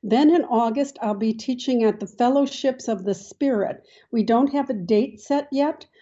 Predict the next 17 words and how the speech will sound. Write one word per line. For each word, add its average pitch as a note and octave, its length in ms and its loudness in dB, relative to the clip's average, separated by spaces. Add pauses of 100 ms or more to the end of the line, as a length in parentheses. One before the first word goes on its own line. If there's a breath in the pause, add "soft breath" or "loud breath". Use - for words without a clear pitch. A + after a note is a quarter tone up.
(240 soft breath)
um, G#3 640 0
so G#3+ 420 0
I, G3 300 0
hopefully B3 460 -2
by G#3+ 180 0
next A3 400 0
week A3 260 -2
we'll G3 140 0
know F#3 320 2
that. B3 340 -4 (420 loud breath)
And G#3+ 240 4
the G3+ 60 2
Fellowships C#4 640 -2
of G#3 100 -6
the A3+ 80 -6
Spirit A3 340 -4
is G3 140 -4